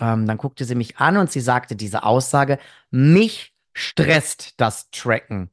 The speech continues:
Bing, da war das Fräulein Bockisch aber angeknipst, das sag ich euch, weil, ähm,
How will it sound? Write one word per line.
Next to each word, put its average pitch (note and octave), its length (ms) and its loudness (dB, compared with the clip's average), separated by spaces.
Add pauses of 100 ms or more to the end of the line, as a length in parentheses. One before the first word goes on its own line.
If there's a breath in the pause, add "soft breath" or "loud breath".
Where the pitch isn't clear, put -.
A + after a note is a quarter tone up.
(400 soft breath)
Bing, F3 1000 4
da E3+ 440 6
war D3+ 140 6
das C3 200 2
Fräulein C#3+ 580 4
Bockisch D3 320 0
aber B2 160 2
angeknipst, A2 580 -6
das B2 140 2
sag G#2+ 180 0
ich - 160 -10
euch, A2 300 -10
weil, A2 420 2
ähm, A2+ 440 -6